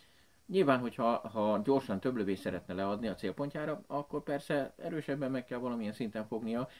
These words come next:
hogy gyorsabban vissza tudja hajtani uralomra a fegyvert, de alapvetően,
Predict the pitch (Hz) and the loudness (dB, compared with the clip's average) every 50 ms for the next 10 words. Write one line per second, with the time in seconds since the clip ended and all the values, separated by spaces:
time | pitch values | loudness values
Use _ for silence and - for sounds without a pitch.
0 | - - _ - 98 104 127 131 120 110 - 101 95 107 107 98 98 101 110 107 | -20 -16 _ -10 -4 0 2 2 2 2 0 -2 0 2 2 2 2 2 0 0
1 | - - 92 87 - 98 92 85 98 92 92 104 101 95 - 107 101 98 101 98 | -2 -4 -6 -4 -4 -4 -2 0 2 2 2 2 2 2 0 0 -2 0 0 0
2 | 95 98 98 95 95 98 98 92 95 90 - - 117 135 156 160 156 165 160 - | 0 0 0 0 -2 -4 -4 -4 -6 -6 -6 -6 -6 -2 0 2 2 2 0 -2
3 | - - - - - - - 143 151 175 - - 131 117 - - 104 120 131 135 | -12 -20 -20 -20 -18 -6 0 2 2 2 4 2 2 0 0 0 0 0 0 -2